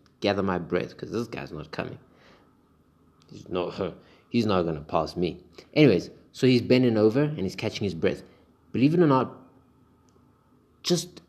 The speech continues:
just, just above that dune, here comes John, right? So what does John see? John sees Peter freaking bent over, catching his breath. John says, "Okay,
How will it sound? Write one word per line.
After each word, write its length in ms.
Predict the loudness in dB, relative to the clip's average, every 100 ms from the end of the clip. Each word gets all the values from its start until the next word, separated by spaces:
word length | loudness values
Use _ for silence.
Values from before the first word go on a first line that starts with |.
| _ -4
just, 320 | -2 -2 -6
just 220 | -6 -4
above 340 | -4 -2 0
that 320 | 2 2 0 -2
dune, 680 | 4 8 8 8 4 0 -8 -18 _ _
here 160 | -4
comes 300 | 0 0 0
John, 380 | 2 4 6 4
right? 320 | 0 0 -2 -8 -20 _ _ _ _ _ _
So 160 | -12 -2
what 120 | 0
does 160 | 0 0
John 320 | 4 4 4
see? 260 | -2 -10 -12 -4
John 300 | 2 4 4
sees 280 | 2 -2 -2
Peter 560 | -2 2 6 6 2 -2 -18 _ _ _ _ _ _ _ _ _ _ _ -20 -20 -10
freaking 480 | 0 0 2 0 6
bent 320 | 6 6 2
over, 680 | 0 2 2 2 0 0 -6 -14
catching 380 | -6 -6 -4 -2
his 140 | -2
breath. 420 | -2 -2 -2 -6 -18 -20 -20 -20 -20 -20 -20 -20 -20 _
John 280 | 0 2 2
says, 560 | 2 2 2 0 -6 -20 -20 -2
"Okay, 420 | 2 4 4 2